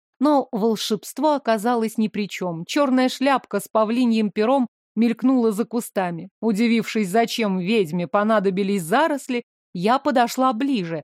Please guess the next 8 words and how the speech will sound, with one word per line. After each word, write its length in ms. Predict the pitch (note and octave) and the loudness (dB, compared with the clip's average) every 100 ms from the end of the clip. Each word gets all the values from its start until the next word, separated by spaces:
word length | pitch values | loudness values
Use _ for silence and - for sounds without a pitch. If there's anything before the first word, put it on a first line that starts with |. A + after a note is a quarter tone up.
| _ - | _ -8
и 100 | G3 | -6
стала 460 | - - G#3+ F3+ F3+ | -6 0 2 2 -2
свидетельницей 1040 | - F#3+ F#3 A#3+ B3+ A#3+ A#3 - A3 G#3 - | -4 -2 -2 -2 0 0 0 -2 -8 -8 -8
занятного 880 | G3 F#3+ F#3+ F#3+ G3+ G3+ G#3 G3+ G3+ | -4 0 2 2 0 0 0 2 0
разговора. 680 | F#3 F3+ G3+ F3+ F3 D#3+ _ _ _ _ _ - | 0 0 0 0 -4 -4 _ _ _ _ _ 0
«Почему 680 | C4+ - - D#4 D4 B3 G#3 | 0 2 0 2 4 2 0
именно 560 | - C4+ B3+ C4+ B3+ C#4+ | 2 4 6 6 6 4
Ренье?» 640 | D4 C#4+ C#4+ A#3 A3+ D3+ | 4 4 2 2 -2 -4